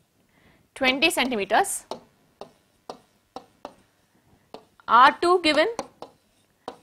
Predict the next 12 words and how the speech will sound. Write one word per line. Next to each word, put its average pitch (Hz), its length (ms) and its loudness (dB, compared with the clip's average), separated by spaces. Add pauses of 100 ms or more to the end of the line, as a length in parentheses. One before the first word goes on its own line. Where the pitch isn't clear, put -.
(120)
eight 269 260 0
centimeters, 214 760 -4 (380)
height 320 640 2 (100)
is 220 260 -6
given 285 300 0
as 320 420 2 (1300)
sixteen 349 920 -2
centimeters. 202 1000 -6 (2500)
It's - 100 -18
in 220 60 -8
the 208 80 -6
question. 196 340 -4